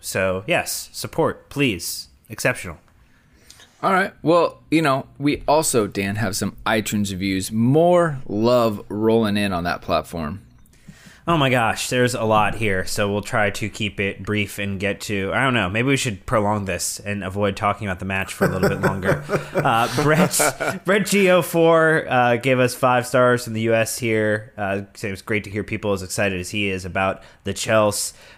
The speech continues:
Speaker 1: We also saw Lori B in Atlanta, who actually, her son recommended the podcast to her, and she loves it.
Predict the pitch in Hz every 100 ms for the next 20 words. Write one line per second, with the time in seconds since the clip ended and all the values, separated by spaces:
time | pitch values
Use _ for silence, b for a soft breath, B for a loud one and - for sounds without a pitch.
0 | B 113 117 127 113 123 107 104 98 113
1 | 117 101 110 107 104 101 104 117 113 110
2 | 117 113 123 - 135 117 113 B B 139
3 | 120 - - 117 151 196 160 165 170 185
4 | 185 190 185 - 190 190 202 196 - 202
5 | 208 196 147 139 120 110 120 175 175